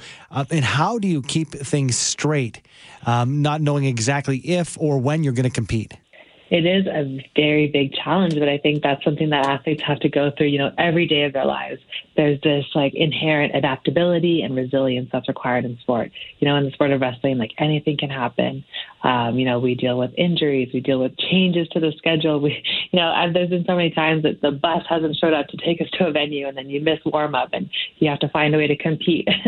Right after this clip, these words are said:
Speaker 2: And so, you know, just all of this stopping, starting, and this uncertainty, and, and the challenges of the global <laughs> pandemic.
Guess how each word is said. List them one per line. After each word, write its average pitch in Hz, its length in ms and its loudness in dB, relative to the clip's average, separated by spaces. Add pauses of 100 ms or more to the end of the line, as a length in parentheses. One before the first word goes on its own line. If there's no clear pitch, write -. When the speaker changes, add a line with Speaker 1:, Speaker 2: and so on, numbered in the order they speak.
(520)
Speaker 2:
And 180 340 2
so, 165 300 2 (160)
you 180 120 2
know, 170 140 2 (180)
just 160 240 0
all 160 220 0
of 156 60 2
this 156 220 2
stopping, 147 440 -2
starting, 143 400 0
and 135 140 -12
this 127 80 -16 (120)
uncertainty, 147 800 0
and, 135 160 -8 (420)
and 147 140 4
the 139 80 2
challenges 147 640 2 (100)
of 135 400 2 (100)
the 135 60 4
global 139 340 2
<laughs> - 60 -6
pandemic. 160 540 0